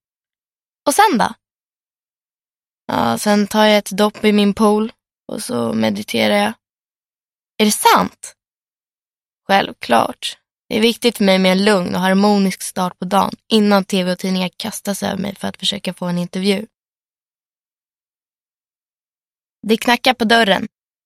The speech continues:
Jag låtsas som om jag inte hör. Ibland funkar det.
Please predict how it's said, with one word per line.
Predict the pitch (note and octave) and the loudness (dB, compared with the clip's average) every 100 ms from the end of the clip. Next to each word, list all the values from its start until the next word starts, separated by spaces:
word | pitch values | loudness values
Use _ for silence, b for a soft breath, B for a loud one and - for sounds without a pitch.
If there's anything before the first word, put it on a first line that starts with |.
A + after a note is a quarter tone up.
| _ _ _ | _ _ _
Jag | G#3+ | 2
låtsas | G#3+ G#3+ A3+ | 2 0 -2
som | - G3 | 0 2
om | F#3+ | 2
jag | F3+ | 0
inte | F#3 | -4
hör. | F3+ F#3+ - - _ _ _ - | 0 0 0 -10 _ _ _ -6
Ibland | G3 G#3 F#3+ | 2 4 2
funkar | - F#3 F3+ F3+ | 0 -4 -2 -4
det. | - | -4